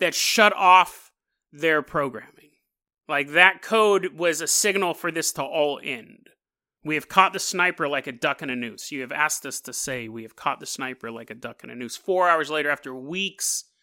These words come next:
long manhunt for these guys, and I think twelve people were killed.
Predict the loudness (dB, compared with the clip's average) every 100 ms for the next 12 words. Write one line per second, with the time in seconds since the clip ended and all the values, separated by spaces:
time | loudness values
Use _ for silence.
0 | _ -14 -4 0 0 0 -2 -2 -2 -8
1 | -8 -8 -8 -10 -10 -8 -8 -10 -8 -8
2 | -8 -2 0 0 -8 -6 -6 -8 -12 -10
3 | -8 -8 -10